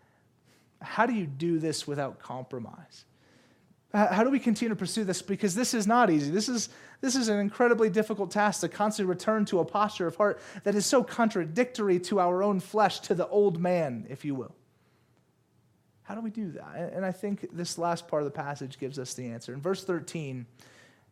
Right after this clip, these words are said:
Peter says this to the church, "Now who is there to harm you if you are zealous for what is good?" Like, you're chasing what is good. "But even if you should suffer for righteousness' sake, you will be blessed. Have no fear of them, nor be troubled,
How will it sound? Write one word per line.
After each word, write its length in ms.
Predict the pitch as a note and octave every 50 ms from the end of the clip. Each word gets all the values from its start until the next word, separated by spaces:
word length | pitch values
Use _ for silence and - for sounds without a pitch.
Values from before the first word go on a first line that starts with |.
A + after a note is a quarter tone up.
| _ _ _ _ _
Peter 260 | - G#3+ G#3+ G#3+ G#3
says 320 | G#3 - G#3 F#3 E3+ C#3+
this 240 | D#3+ E3 D#3 - -
to 80 | - D#3
the 80 | D3
church, 320 | C#3 - - D#3 C#3 - -
"Now 160 | F#3+ F#3+ F3
who 300 | F3+ - A#3 B3+ C4 C4
is 120 | A#3 F#3
there 160 | F#3+ G3+ G3+ F#3
to 80 | E3+
harm 340 | - - - A#3+ A3+ G3+ F3+
you 280 | D3 D3 C#3+ C3+ C3+ - - - - -
if 180 | - F3+ - G#3
you 100 | G#3+ F#3
are 120 | F3 E3
zealous 720 | E3 D#3 D3 D3+ G3+ A3 A#3+ A#3 A3+ G3 F3 - - - -
for 180 | - F#3+ F3+
what 160 | E3+ E3+ E3 E3
is 100 | D3 -
good?" 120 | E3+ C#3+
Like, 120 | D3+ D3
you're 80 | F3 D#3+
chasing 680 | - - - - A3 A3+ A3+ G#3+ - - G3 F3+ E3+ D#3
what 120 | D3+ D#3
is 160 | D#3 D3+ D3+
good. 320 | D#3 F3 E3+ D#3 C#3 C3+ - - _ _ - - - - - _ _
"But 100 | G3+ A#3
even 220 | C4+ D4 D#4 C4+
if 100 | A#3+ -
you 60 | A#3+ G#3
should 200 | - A3 E3 -
suffer 440 | - - G#3+ G3+ G3+ - A3 G3+
for 180 | F#3 - F3+ D#3+
righteousness' 640 | D#3+ E3 F3+ F3+ F3 - D#3+ C#3+ - - D3+ C#3+
sake, 640 | - - - A#3 G#3+ D#3 B2+ C#3+ F3+ F#3+ - - _
you 240 | - F3+ G3+ G#3 G#3+
will 300 | G#3 E3 D3 C#3 D3+ E3
be 240 | D#3+ D3 B2 C3 E3
blessed. 500 | E3+ A3 B3 G#3+ E3 - - - - - _ - - - _ _
Have 100 | - B3+
no 80 | E4 D#4+
fear 480 | - - - - F3 F3 E3+ E3+ E3+
of 160 | F3+ E3 C#3+ D3
them, 220 | D#3 F3 G3 F#3
nor 120 | E3+ F3+
be 120 | F3 G#3+ G3+
troubled, 400 | - - D#3+ D#3+ F3+ F#3 F3+